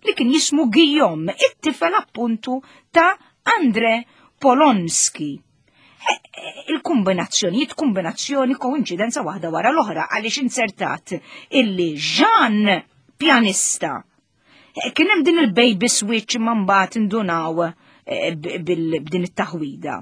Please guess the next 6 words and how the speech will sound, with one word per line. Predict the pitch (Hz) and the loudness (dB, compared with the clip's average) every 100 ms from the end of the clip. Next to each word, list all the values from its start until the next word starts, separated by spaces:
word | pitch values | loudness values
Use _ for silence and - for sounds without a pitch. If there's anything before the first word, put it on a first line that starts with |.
| - _ _ - | -14 _ _ -6
Imma | 480 330 277 | 0 2 2
il-pjanista | 254 220 381 - 240 - | 0 2 2 0 -2 -2
hija | 190 208 277 | -2 0 2
Jean, | 233 466 311 165 165 - - | 2 2 0 0 -6 -8 -12
mhux | 381 466 285 175 - - 196 175 - - - | -8 -2 -2 -2 -6 -4 -4 -6 -12 -20 -14
Guillaume, | 175 226 202 190 170 262 359 | -2 2 4 4 2 0 0